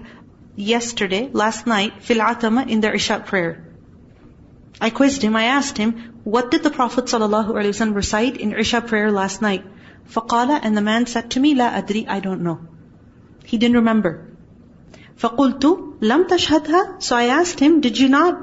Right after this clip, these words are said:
witness the prayer? Were you not present?" قال: "بلى." The man said, "Yes, I was there, but I don't remember what surah the Prophet sallallahu alaihi wasallam recited." So Abu Huraira said, فقلت: "لكن أنا أدري." I know.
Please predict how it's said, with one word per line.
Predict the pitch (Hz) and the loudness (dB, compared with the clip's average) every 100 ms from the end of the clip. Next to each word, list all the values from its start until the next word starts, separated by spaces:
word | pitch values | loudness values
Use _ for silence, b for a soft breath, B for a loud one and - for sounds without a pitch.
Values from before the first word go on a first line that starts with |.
| - - - | -14 -20 -10
witness | 202 269 277 285 | -2 0 2 0
the | - | 0
prayer? | 294 294 359 | -2 2 4
Were | 269 | 4
you | 247 | 4
not | 269 269 | 2 0
present?" | - 262 320 466 - B B B B | 0 0 2 0 -4 B B B B
قال: | 294 294 311 | 0 2 4
"بلى." | 370 403 392 | 4 4 2
The | 269 | 2
man | 285 | 4
said, | 294 311 | 4 2
"Yes, | 320 330 | 2 2
I | 294 | 4
was | 269 190 | 2 2
there, | 214 262 233 233 | 0 0 -2 -6
but | 214 | -2
I | 226 | 2
don't | 254 240 | 4 4
remember | 208 220 240 | 2 2 2
what | 220 220 | 0 -2
surah | - 240 233 | 0 0 0
the | - | -2
Prophet | 214 208 214 | -4 -4 -6
sallallahu | - 196 196 185 | -6 -4 -2 -4
alaihi | 180 180 | -8 -8
wasallam | 196 185 | -6 -6
recited." | 180 202 226 202 - B B B B B B B - | -2 -2 -2 -4 -8 B B B B B B B -4
So | - 214 | 0 2
Abu | 233 | 4
Huraira | 247 254 262 285 | 6 6 4 2
said, | 277 269 269 | 2 -2 -2
فقلت: | 220 - 302 294 330 349 285 | -6 0 2 2 2 2 2
"لكن | 240 262 320 320 - - 240 | 0 2 2 2 0 -8 -2
أنا | 247 220 | 0 0
أدري." | 170 160 151 - - - - - - - - - - - - | -4 -4 -8 -14 -20 -20 -20 -20 -20 -20 -20 -20 -20 -20 -4
I | 240 269 | 0 2
know. | 226 | 2